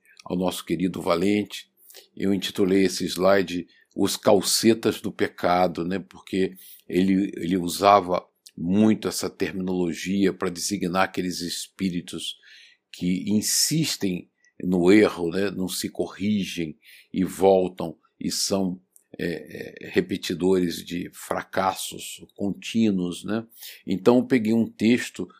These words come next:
do Conselho Nacional de Justiça no seu site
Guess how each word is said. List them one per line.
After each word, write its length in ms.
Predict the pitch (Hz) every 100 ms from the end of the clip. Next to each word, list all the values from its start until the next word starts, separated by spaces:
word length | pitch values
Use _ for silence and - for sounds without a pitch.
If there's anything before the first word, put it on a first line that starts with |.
| _
do 160 | 82 101
Conselho 600 | - 104 - - 104 95
Nacional 560 | 98 95 107 92 92 92
de 100 | 90
Justiça 640 | 95 90 - 117 139 -
no 140 | 92 92
seu 220 | - 95
site 580 | - - 123 113 -